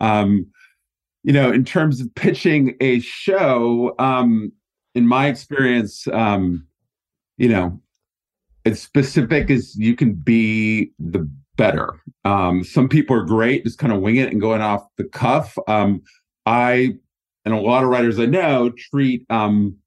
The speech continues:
each pitch, they prepare for it like they're writing a script, right? Like, you're, you're basically getting into detail about, like,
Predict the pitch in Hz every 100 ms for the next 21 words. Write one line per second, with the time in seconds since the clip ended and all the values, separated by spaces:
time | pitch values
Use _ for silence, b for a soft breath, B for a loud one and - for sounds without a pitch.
0 | _ _ _ _ _ 135 - - - 156
1 | 147 - - - - 123 127 110 160 156
2 | 151 95 113 117 113 107 107 - 143 135
3 | - - 85 87 107 127 - 95 92 -
4 | 90 82 - 98 104 101 - 107 90 82
5 | b b b _ 139 131 127 - 160 202
6 | 160 143 120 113 110 90 104 101